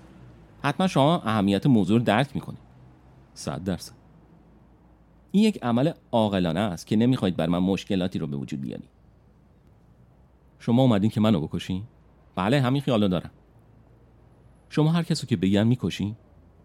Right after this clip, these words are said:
این شغل منه. برای من باور کردنی نیست که در این دنیا، اون هم تو این عصر و زمانه، آدمایی باشن که مزد بگیرن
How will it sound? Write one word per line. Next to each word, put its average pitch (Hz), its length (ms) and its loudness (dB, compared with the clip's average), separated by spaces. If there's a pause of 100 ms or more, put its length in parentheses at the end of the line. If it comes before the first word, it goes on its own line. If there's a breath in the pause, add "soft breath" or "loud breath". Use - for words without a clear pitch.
این 139 140 2
شغل 131 320 0
منه. 120 280 -2 (1040)
برای 143 200 -2
من 160 220 0
باور 95 240 2
کردنی 82 440 -4
نیست 98 460 -4 (240)
که 107 100 -4
در 87 120 0
این 98 120 2
دنیا، 90 440 0 (580)
اون 185 120 2
هم 180 100 4
تو - 140 -4
این 151 200 2
عصر 147 300 -6
و - 20 -2
زمانه، 101 560 -2 (480)
آدمایی 113 360 2
باشن 117 260 0
که 104 140 -4
مزد 95 400 0
بگیرن 87 400 -2